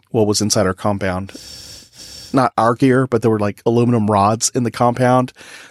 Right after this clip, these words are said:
that we later found out would sell really well on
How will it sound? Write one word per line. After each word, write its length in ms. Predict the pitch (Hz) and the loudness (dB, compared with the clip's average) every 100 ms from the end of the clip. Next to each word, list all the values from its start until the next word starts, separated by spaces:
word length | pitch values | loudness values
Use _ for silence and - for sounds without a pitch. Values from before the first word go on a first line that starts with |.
| - | -2
that 100 | 127 | 0
we 100 | 120 | 0
later 240 | 113 117 117 | 0 0 2
found 300 | 131 113 110 | 2 2 2
out 240 | 113 - - - | 2 0 -6 -4
would 240 | 123 104 _ _ _ | -2 -2 _ _ _
sell 460 | - - 127 123 127 | -2 2 4 4 4
really 240 | 123 131 | 2 2
well 320 | 113 113 123 | 4 4 4
on 100 | 117 | 2